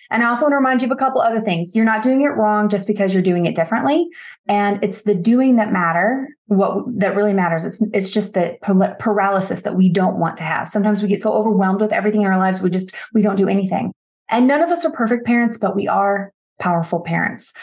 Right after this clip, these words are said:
So this is not about anti-technology. This is about being pro-connection. I'm an ex-gamer, and I wanna talk about that here in a second. But the answer isn't just removing screens or using screen controls in your home to monitor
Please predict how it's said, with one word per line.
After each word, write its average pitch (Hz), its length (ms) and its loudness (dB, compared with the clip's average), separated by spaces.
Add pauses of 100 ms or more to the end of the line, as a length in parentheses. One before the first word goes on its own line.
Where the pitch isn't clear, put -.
(180)
So 226 180 0
this 269 220 -2
is 208 100 2
not 214 240 4
about 277 380 0
anti-technology. 233 1120 0
This 208 220 0
is 233 80 4
about 208 340 0
being 196 380 4
pro-connection. 214 1200 0 (180)
I'm 220 220 4
an 220 80 4
ex-gamer, 196 760 0
and 165 100 -6
I 170 40 -2
wanna 185 140 2
talk 190 220 -2
about 165 160 -2
that 170 140 -2
here 170 100 -2
in 160 60 0
a 160 40 -4
second. - 360 -6 (340)
But 233 340 0
the 233 240 0
answer 302 300 0
isn't 233 360 0
just 196 260 0
removing 208 500 4
screens 185 600 2
or 202 120 0
using 208 360 2
screen 208 440 0
controls 185 560 0
in 202 140 0
your 190 160 2
home 185 360 2
to - 120 -2
monitor 196 720 2